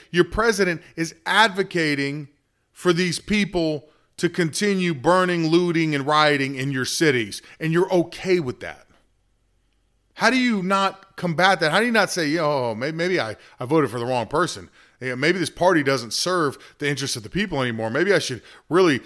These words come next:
take a hard look at this and, and consider changing parties or becoming independent or whatever"? I don't know. You got too many fools in the White House.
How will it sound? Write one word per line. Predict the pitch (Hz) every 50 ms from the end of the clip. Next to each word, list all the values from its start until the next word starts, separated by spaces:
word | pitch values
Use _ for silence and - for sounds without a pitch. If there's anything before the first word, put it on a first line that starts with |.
| - _
take | - 175 165 -
a | 135
hard | 131 156 170 165 139
look | 151 185 196 196 180
at | 123
this | 131 139 139 127 - -
and, | 131 117 104 - _ _ _ _ -
and | 143 135 135 135 135 131 117
consider | - 156 131 - - 180 143
changing | 123 - - 170 165 147 127 131 107
parties | - 156 175 196 196 208 208 170 135
or | 139
becoming | 120 127 127 - 165 160 151 147
independent | 151 156 139 - - 170 190 208 208 190 165
or | 143 135
whatever"? | 123 113 127 156 170 170 180 190 170 113 95 78 - - _ _ _ _ _ _ _ _ _ _ _ _ _ _ _ _ _ _ _ _ _ _ _
I | - - 170
don't | 156 131
know. | 107 95 87 80 - _ _ _ _ - - - _
You | - 165 165
got | 185 202 - -
too | - 220
many | 208 185 170 156
fools | 120 - 185 175 156 131 117
in | 131
the | 127
White | 131 135 135 131 117
House. | 117 104 95 85 82 - -